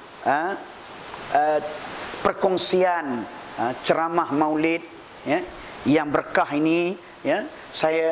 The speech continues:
nak kongsikan bahawa kisah,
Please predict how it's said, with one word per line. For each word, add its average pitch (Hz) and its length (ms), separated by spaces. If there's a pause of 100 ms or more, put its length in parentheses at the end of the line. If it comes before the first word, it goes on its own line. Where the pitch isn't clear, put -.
nak 156 160
kongsikan 160 880 (400)
bahawa 156 720 (1400)
kisah, - 540